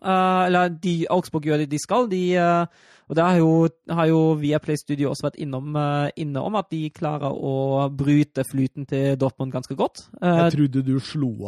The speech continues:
Speaker 2: av lyden, jeg, når vi har satt studio.
Speaker 1: <laughs> Kommer an på. Eh, jeg, men jeg, sy-, jeg synes da, da traff de faktisk ganske godt, for å bryte den flyten, gjøre dem frustrerte, være aggressive, eh, og kjempe og løpe. Det,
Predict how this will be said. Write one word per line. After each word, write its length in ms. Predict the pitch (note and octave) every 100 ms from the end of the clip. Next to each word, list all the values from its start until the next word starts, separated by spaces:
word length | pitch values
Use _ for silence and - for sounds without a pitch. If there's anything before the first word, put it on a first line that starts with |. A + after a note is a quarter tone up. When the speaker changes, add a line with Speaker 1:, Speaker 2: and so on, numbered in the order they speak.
| A#2
Speaker 2:
av 60 | A#2+
lyden, 300 | G#2 A2+ F3+
jeg, 180 | A#3
når 240 | E3 D3+ C#3
vi 120 | A#2
har 100 | A2+
satt 220 | C#3 D#3+
studio. 340 | - F#3+ D#3 -
Speaker 1:
<laughs> 1300 | - - - G#3 - - F3+ _ - _ - -
Kommer 220 | F3+ G3+ A#3
an 120 | C#4
på. 220 | G3+ F4+ D#4+
Eh, 680 | A3+ G3+ G3+ G3+ G3+ F3
jeg, 180 | G3+ A#3
men 100 | G#3
jeg, 100 | A3
sy-, 140 | G#3 G#3
jeg 100 | G3+
synes 240 | G#3 -
da, 140 | F3 G#3+ F4
da 240 | G#3 A#3+ G#3 -
traff 140 | G#3+ -
de 80 | F#3
faktisk 260 | F3 E3
ganske 220 | E3+ E3
godt, 120 | F3+ -
for 100 | G#3+
å 160 | G3 F3+
bryte 300 | F3 - F3+
den 80 |
flyten, 340 | - E3 D#3 F#3
gjøre 280 | E3+ G3 D#3
dem 100 | D#3
frustrerte, 760 | - F3+ - - G3 - F3+ A#3+
være 260 | F#3 F#3+ F3+ -
aggressive, 720 | F3 G#3 - - D3+ F3 E4 B3+ -
eh, 400 | F#3 F#3 F#3 F3+
og 460 | - F3 F3 F3 F3+
kjempe 480 | - E3 C#3+ _ D#3+
og 220 | - D#3+
løpe. 500 | D3+ C3+ C3 - - _ _ _
Det, 460 | - D3 D3 D3+